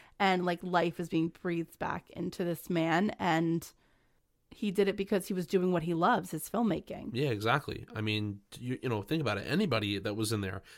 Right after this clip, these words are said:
Speaker 2: they were deprived of the things that they did for years before they got there. Also, I'm nervous to see if there's ramifications for him leaving.
Speaker 1: Well, there are.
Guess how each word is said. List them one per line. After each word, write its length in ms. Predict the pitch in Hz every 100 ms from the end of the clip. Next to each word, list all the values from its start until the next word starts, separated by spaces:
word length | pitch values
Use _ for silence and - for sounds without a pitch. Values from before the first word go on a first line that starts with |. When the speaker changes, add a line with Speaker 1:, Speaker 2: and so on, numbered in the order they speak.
| -
Speaker 2:
they 80 | 117
were 100 | 120
deprived 460 | 113 - 135 135
of 60 | 120
the 60 | 117
things 280 | 135 135
that 160 | 120 117
they 120 | 120
did 300 | 110 127 117
for 160 | - 120
years 380 | 110 117 131 113
before 260 | 110 127
they 140 | 113 104
got 260 | 113 185
there. 240 | 98 92 - _ _ -
Also, 460 | 147 156 110 110 -
I'm 200 | 139 208
nervous 400 | 185 160 156 -
to 160 | - 120
see 560 | - - 147 117 104 - _ _ _ -
if 140 | 117
there's 200 | - 135
ramifications 760 | 127 147 143 120 - 131 - 123
for 160 | -
him 240 | 110 107 101
leaving. 380 | 110 113 101 - _ _ _ _ _ _ _ _ _ _
Speaker 1:
Well, 500 | 214 180 180 - 175 - _
there 240 | 196 - -
are. 440 | 196 190 - -